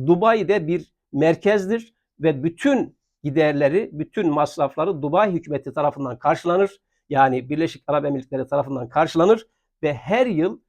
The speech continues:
düzenli olarak yapılır. Kimler geliyor? Oraya da tıpkı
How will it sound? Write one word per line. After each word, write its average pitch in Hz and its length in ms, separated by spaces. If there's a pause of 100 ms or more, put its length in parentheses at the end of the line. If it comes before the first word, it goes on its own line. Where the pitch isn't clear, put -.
(280)
düzenli 185 400
olarak 185 440
yapılır. 147 520
Kimler 233 320
geliyor? 143 480 (360)
Oraya 208 280
da - 140
tıpkı 233 540